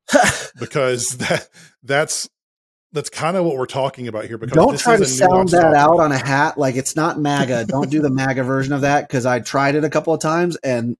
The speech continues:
Speaker 1: I, I'll get canceled for that for sure.
Speaker 2: <laughs> Oh, oh,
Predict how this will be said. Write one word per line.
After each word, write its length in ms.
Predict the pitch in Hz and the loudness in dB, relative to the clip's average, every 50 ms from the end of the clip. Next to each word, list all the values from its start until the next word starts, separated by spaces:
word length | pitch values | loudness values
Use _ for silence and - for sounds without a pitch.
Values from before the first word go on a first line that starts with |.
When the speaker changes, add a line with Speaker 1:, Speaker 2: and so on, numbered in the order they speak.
| _ | _
Speaker 1:
I, 220 | - 127 127 113 101 - _ _ 117 117 113 123 117 98 | -4 -4 -4 -4 -6 -10 _ _ -14 -14 -12 -8 -4 -2
I'll 140 | 127 131 | -2 0
get 200 | 127 123 139 - | 0 -2 -4 -4
canceled 420 | - 151 147 131 127 - 113 110 - | -4 -2 -2 -2 -2 -4 -6 -6 -4
for 80 | - | -4
that 180 | 120 117 90 - | -2 -2 -2 -4
for 100 | - 113 | -6 -6
sure. 400 | - - - 123 117 107 110 107 - | -6 -4 -2 -2 -2 -2 -4 -6 -10
Speaker 2:
<laughs> 60 | _ _ _ _ _ _ _ _ _ - 147 - _ _ _ - 170 - - 165 - - | _ _ _ _ _ _ _ _ _ -20 -20 -20 _ _ _ -14 -14 -12 -14 -16 -16 -14
Oh, 320 | 139 131 127 120 110 98 - _ _ _ _ - | -10 -8 -6 -6 -6 -8 -12 _ _ _ _ -4
oh, 300 | 147 165 170 143 110 | -2 -2 -2 -2 -4